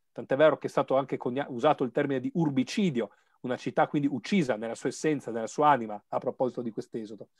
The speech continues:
Ma di Pola abbiamo le immagini perché Pola era stata sotto amministrazione militare anglo-americana, quindi i giornalisti potevano accedere, potevano mostrare le terribili condizioni degli esuli che se ne andavano, che abbandonavano Pola. In particolare quindi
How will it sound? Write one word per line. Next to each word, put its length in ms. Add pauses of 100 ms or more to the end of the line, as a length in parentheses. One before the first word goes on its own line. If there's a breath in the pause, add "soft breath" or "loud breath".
(400 soft breath)
Ma 100
di 140
Pola 240
abbiamo 280
le 80
immagini 420
perché 240
Pola 340
era 160
stata 300
sotto 260
amministrazione 600
militare 380
anglo-americana, 680 (240 soft breath)
quindi 340
i 40
giornalisti 540
potevano 340
accedere, 500 (240 soft breath)
potevano 360
mostrare 440
le 140
terribili 360
condizioni 640 (240 soft breath)
degli 240
esuli 400 (260 soft breath)
che 100
se 160
ne 60
andavano, 440
che 100
abbandonavano 640
Pola. 380 (340 soft breath)
In 140
particolare 640
quindi 420